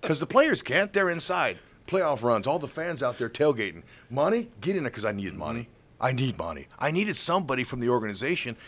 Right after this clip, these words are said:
and who better than Monty, the Hall of Famer, all-time Royals saver, a closer.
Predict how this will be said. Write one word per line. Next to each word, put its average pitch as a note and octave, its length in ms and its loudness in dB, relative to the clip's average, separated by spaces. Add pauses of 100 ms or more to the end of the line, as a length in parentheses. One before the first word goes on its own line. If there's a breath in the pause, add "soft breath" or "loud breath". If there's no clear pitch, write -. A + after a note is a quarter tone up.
and G2+ 120 -6
who F#3 180 -2
better D#3 320 4
than G#2+ 260 -6
Monty, C3 280 -2
the G2+ 100 2
Hall C#3 200 0
of A2 80 -4
Famer, C3+ 360 -2
all-time A2+ 460 -2 (180)
Royals C3+ 320 2
saver, G2+ 420 -8 (220 loud breath)
a - 80 -12
closer. D#3 380 0